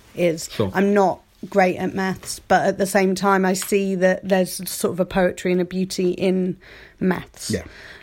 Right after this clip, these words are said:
Speaker 1: Um, and I think writing becomes, like, this great formula of being able to, to play with cause and effect, being able to play with point of view. If you set two characters up that have opposing values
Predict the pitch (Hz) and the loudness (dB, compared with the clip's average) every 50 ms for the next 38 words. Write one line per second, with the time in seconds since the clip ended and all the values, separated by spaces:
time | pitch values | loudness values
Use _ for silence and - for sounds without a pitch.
0 | - - - 190 190 185 185 185 185 185 190 190 190 185 185 196 196 - - 220 | -14 -4 0 2 4 4 4 4 2 2 0 0 0 0 -2 -2 -6 -8 -6 -2
1 | 208 202 196 196 190 190 190 - - 208 196 202 196 - - - - - - - | 0 2 2 2 0 -2 -4 -2 0 0 2 0 -2 -4 -6 -12 -18 -20 -20 -20
2 | _ _ _ _ - 202 190 202 202 196 196 - - 196 185 185 180 180 - - | _ _ _ _ -4 0 2 2 2 2 0 -2 -2 0 0 0 0 -2 -2 -2
3 | 202 190 190 190 185 185 196 190 190 - 190 190 185 - - 202 196 196 190 185 | 0 0 0 -2 -2 0 0 -2 0 -2 -4 -6 -6 -8 -4 0 0 0 0 0
4 | - - - - 208 190 190 190 190 185 180 185 185 185 180 - _ - - - | -4 -6 -2 0 2 2 2 0 0 0 0 0 0 0 -2 -4 _ -18 -18 -18
5 | - - - - _ _ _ - 254 196 190 185 180 165 - - - - - _ | -18 -20 -20 -20 _ _ _ 0 4 4 4 4 2 -2 -8 -16 -20 -20 -20 _
6 | _ _ _ _ - 226 220 214 214 208 208 202 202 208 202 202 202 196 196 196 | _ _ _ _ 0 2 2 2 4 4 6 6 6 6 4 2 0 0 0 0
7 | - 214 196 190 190 190 190 185 190 185 - - - - 185 - - 196 190 - | 2 4 6 6 6 6 6 4 2 0 -4 -10 -18 -14 -6 -4 -4 -4 -4 -6
8 | - - 214 202 196 190 190 180 175 175 - - 202 190 185 185 - 196 185 185 | -2 2 2 4 4 4 2 0 -2 -2 -4 -2 0 0 0 0 0 -2 -2 0
9 | 185 - 185 175 - - - - 202 196 202 196 196 190 196 190 185 - - - | 2 2 2 2 2 0 -2 0 0 2 4 2 2 2 0 -2 -4 -6 -2 0
10 | 214 196 190 190 196 190 - - 190 180 - - 185 - 208 202 185 185 - 226 | 2 2 2 0 -2 2 4 4 4 4 2 -4 -4 -2 0 0 0 0 -2 -4
11 | 226 226 - - 214 - - - - - 214 190 - 202 196 190 - - - 185 | -4 -2 0 0 0 0 -2 -4 -6 -6 -6 -4 -2 -2 -2 -2 -2 -4 -4 0
12 | 202 196 - - 190 180 185 170 196 185 185 208 190 - - - 208 208 214 202 | 0 0 0 -2 -4 -6 -2 0 0 0 0 0 -4 -4 -2 0 0 0 0 -2
13 | 196 196 190 190 190 190 185 180 - 202 190 190 190 190 180 170 165 - - - | -2 -2 0 0 0 0 0 0 0 2 2 2 0 0 -2 -4 -4 -6 -6 -6
14 | 107 156 208 - - - | -6 -6 -8 -8 -12 -16